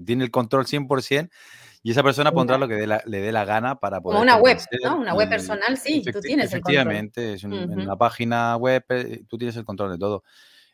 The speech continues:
Speaker 1: Eh, eh, la dificultad está en una plataforma de terceros. Por ejemplo,
Speaker 2: Claro.
Speaker 1: mira,
Speaker 2: Ujú.
Speaker 1: eh, lo, el otro día hablamos también de Hotmart, de Udemy, diferentes, que ahí son
Speaker 2: Sí.
Speaker 1: plataformas de terceros donde tú puedes subir tu formación y ahí te valora realmente la gente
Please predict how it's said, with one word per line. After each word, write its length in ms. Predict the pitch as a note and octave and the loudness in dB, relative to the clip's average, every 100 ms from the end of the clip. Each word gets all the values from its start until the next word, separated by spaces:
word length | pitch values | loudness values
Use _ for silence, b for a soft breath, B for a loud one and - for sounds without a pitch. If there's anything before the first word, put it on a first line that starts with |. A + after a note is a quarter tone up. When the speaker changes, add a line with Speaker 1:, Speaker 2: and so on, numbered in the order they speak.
| _ | _
Speaker 1:
Eh, 300 | B2 A2+ A2 G#2 | -4 -2 -2 -4
eh, 180 | A2 | -4
la 100 | G#2 | -2
dificultad 480 | G2+ G#2+ G2+ G2+ B2 | -2 -4 -4 0 0
está 240 | C#3 - D3 | 0 0 0
en 60 | |
una 160 | D#3+ C3+ | 0 -4
plataforma 440 | G2+ G2+ G#2+ G2 | -4 -6 -6 -8
de 40 | F2 | -8
terceros. 420 | D#2+ - F#3 A#2+ | -8 -6 -6 -6
Por 140 | - | -12
ejemplo, 440 | - G#2+ G#2+ A#2 A2+ | -12 -10 -6 -2 2
Speaker 2:
Claro. 360 | A2 A2 G#2 - | 2 0 -2 -6
Speaker 1:
mira, 260 | A2+ C#3+ C3 | -4 0 2
Speaker 2:
Ujú. 140 | A2 A2 | 0 -2
Speaker 1:
eh, 60 | |
lo, 140 | G#2+ A2 | -4 -4
el 80 | A2 | -4
otro 120 | A2 | -2
día 120 | B2 | 0
hablamos 340 | B2 A#2+ B2+ B2+ | 2 2 0 -2
también 340 | A2+ A2 A#2+ A2 | -4 -4 -4 -4
de 60 | |
Hotmart, 560 | - A2 A2 G#2+ A2 G2 | -2 -4 -2 -2 -2 -2
de 80 | F#2+ | -4
Udemy, 520 | G2+ A2 G#2+ G#2+ G#2+ | -2 -2 -2 -4 -6
diferentes, 440 | G2+ G#2+ G#2+ B2+ - b b | -6 -8 -8 -8 -10 b b
que 120 | - | 2
ahí 100 | B2+ D#3 | 2 2
son 180 | E3+ | 0
Speaker 2:
Sí. 0 | |
Speaker 1:
plataformas 480 | F3+ B2+ - G#2+ G2+ | 0 -2 -2 -4 -2
de 100 | G2 | -4
terceros 400 | F2 - F#2+ A2+ | -6 -10 -10 -8
donde 220 | A2+ F#2+ E2+ | -6 -8 -4
tú 180 | C3 C#3 | -4 0
puedes 220 | D3+ A#2 | -2 -2
subir 220 | G2+ F#2 | -8 -10
tu 100 | F#2+ | -12
formación 480 | - F2+ D#2+ G2 A2+ | -14 -12 -12 -10 -8
y 80 | F#2+ | -6
ahí 120 | F#2+ | -4
te 80 | A#2 | -2
valora 340 | C3 F#2 A2 G2+ | 0 0 0 -2
realmente 440 | F#2 F#2 F#2+ F#2 | -4 -6 -8 -6
la 120 | E2+ | -8
gente 440 | - F#2+ F2 B2+ | -8 -12 -8 -10